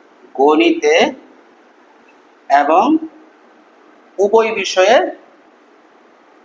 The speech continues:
উভয় বিষয়ে মোট কৃতকার্য কত?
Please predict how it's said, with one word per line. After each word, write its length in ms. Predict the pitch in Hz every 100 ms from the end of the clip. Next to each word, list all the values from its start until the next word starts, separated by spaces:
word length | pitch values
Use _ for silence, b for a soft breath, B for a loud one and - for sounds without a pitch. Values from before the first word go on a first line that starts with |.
| _ _ _ -
উভয় 300 | 208 202 208
বিষয়ে 380 | - 160 156 165 311 - - _ _ _ _ _ _ _ _ 131
মোট 360 | 143 175 254 - - - _ _ _ - - _ _ _ _ _ _ -
কৃতকার্য 520 | 190 190 175 156 143 226 330 - _ _ _ _ _ _ _ _ _ _ _ _ - _ _ _ _ _ _ _ _ _ _ _ _ _ _ -
কত? 160 | 170